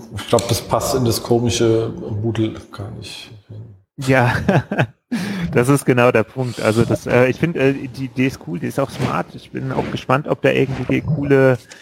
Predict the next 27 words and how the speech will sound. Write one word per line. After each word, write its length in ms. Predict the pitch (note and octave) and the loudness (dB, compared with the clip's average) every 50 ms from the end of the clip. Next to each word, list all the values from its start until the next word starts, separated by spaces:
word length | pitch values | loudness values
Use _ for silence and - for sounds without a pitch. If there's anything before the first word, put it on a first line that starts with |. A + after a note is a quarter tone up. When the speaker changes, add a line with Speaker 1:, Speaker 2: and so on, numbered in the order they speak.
| - _ - - | -20 _ -10 -4
Speaker 2:
coole 240 | - D#3+ E3 D3 | 0 2 4 4
Sachen 240 | C3 D3 C#3+ - C3 | 4 4 2 2 2
rauskommen. 560 | A2 G#2+ B2+ D3+ - - - - F3 G#3 G3+ C#3+ | 2 2 2 0 0 -2 -6 -6 -6 -6 -6 -10
Es 140 | A#2 - - | -12 -14 -16
ist 140 | B2 - | -16 -12
gut, 160 | - C3 - C3 | -12 -8 -6 -6
dass 120 | A#2+ - | -6 -6
man 120 | C3 B2 | -6 -6
die 80 | A#2 A#2 | -6 -6
Möglichkeit 480 | A#2 A#2+ - - - - - A2+ - - | -6 -8 -10 -12 -8 -4 -4 -2 -2 -2
hat. 140 | C#3+ - _ - | -2 -4 _ -6
Ähm, 180 | - - A#2 A#2 | -4 -4 -4 -2
ich 140 | A2+ - - | -4 -6 -6
habe 120 | - - - | -6 -2 0
da 100 | A#2+ A2+ | 0 0
so, 300 | G2+ - A#2+ A2+ A2 - _ - - _ | 2 4 4 4 4 2 _ -8 -20 _
zumindest 360 | - - A2+ A#2+ C3 B2+ A#2 A2 | -4 0 0 2 2 2 0 0
im 80 | G#2+ | 0
deutschen 380 | - A2 A#2 B2 B2 - A#2+ A#2 | 2 2 2 2 0 -4 -4 -2
Raum, 720 | A2+ A#2 A2+ A2 - D#3+ B2 A2+ A2 A2 B2 A#2+ - - - | 0 0 0 0 -4 -8 -12 -14 -16 -16 -14 -14 -14 -10 -6
meine 300 | B2 A#2+ A#2+ A#2 A#2 A2+ | -4 -2 -2 0 0 -2
Zweifel, 1000 | - - - A2+ A2 A2+ A#2+ - - A#2 A2+ A2+ A2+ G#2+ G#2+ A#2 A2+ G#2+ G#2+ A2+ | -2 0 0 2 2 2 0 0 -2 -4 -2 -2 -2 -4 -2 -2 0 0 -2 -2
äh, 80 | - - | -4 -6
dass 220 | B2 A2+ - - | -8 -8 -8 -8
das 200 | - A2+ - - | -8 -8 -8 -8
jetzt 220 | - A2 - - - | -10 -10 -10 -10 -10
irgendwie 480 | A#2 A2+ G#2+ G#2+ G2+ - G#2+ G#2 G#2+ | -8 -8 -6 -8 -6 -4 -2 0 0